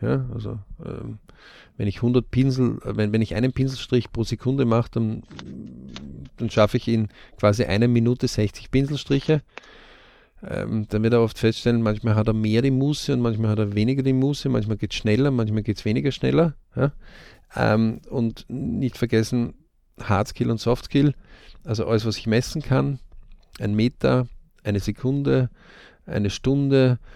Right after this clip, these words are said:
äh, ein Kilogramm, das ist ein Hardskill. Alles, was ich nicht messen kann, ein Kilo Muße, ein Kilo Gefühl,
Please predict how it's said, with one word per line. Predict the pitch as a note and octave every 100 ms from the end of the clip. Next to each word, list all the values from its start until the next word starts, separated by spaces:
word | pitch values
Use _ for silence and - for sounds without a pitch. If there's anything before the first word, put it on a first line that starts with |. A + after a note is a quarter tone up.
| - - -
äh, |
ein | - - A2+ G#2+
Kilogramm, | - D3 C#3+ B2 B2+ B2+ A#2+
das | A2+
ist | G2
ein |
Hardskill. | G2+ C3 - C#3+ D3 - - - - -
Alles, | - A#2+ A2+
was | G#2+
ich | G2+
nicht | A#2 C#3+ -
messen | B2+ - C3 A#2+
kann, | B2+ C3 - - - _ _ _ _ -
ein | G#2 G#2
Kilo | - A#2+ A#2
Muße, | A2+ A#2+ C#3+ - D3+ D#3 D3 - - -
ein | G#2 G#2+ A2+
Kilo | - A2+ A2+
Gefühl, | G#2 A2 - B2+ C3+ D#3 E3